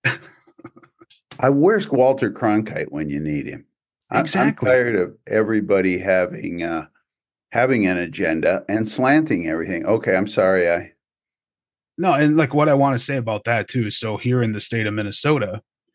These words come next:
Speaker 1: we, I don't know, for whatever reason, the state legislature decided to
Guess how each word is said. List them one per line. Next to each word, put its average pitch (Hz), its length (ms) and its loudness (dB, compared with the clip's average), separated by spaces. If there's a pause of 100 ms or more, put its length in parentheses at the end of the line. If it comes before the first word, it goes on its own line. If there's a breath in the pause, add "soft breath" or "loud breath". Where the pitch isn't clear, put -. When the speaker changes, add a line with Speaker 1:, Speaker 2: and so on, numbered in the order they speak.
(640)
Speaker 1:
we, 117 680 4 (640)
I 107 140 -6
don't 101 100 -2
know, 98 100 -2
for - 160 0
whatever 117 280 2
reason, 107 640 -2 (220)
the 113 100 -2
state 117 480 0 (280)
legislature 117 800 0
decided 104 580 0
to 104 560 -2